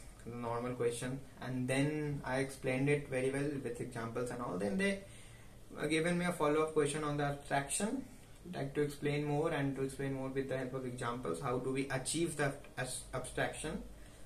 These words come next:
So I explained them with the example and, mm, and told them, I, I actually gave a real life example of a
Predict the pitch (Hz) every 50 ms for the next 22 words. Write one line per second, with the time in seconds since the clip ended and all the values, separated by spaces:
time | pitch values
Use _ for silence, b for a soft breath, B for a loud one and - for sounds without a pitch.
0 | - - - 160 156 156 160 - - 170 175 180 196 190 190 185 175 175 175 165
1 | 160 170 156 147 151 147 - 170 175 160 147 143 139 131 135 131 - - - 139
2 | 127 127 123 120 117 117 113 - 127 127 127 127 127 123 123 120 123 123 123 123
3 | - - - - - - - 135 139 143 139 143 143 143 143 139 139 - 135 135
4 | 135 - - - 135 135 139 - 160 160 160 160 - 151 151 147 - - 175 185
5 | 190 175 170 165 170 170 165 156 143 127 127 123 139 135 135 139 139 139 139 135
6 | 131 131 127 127 - 131 127 127 123 120 - - - B B B B B B B
7 | B B B B - 143 131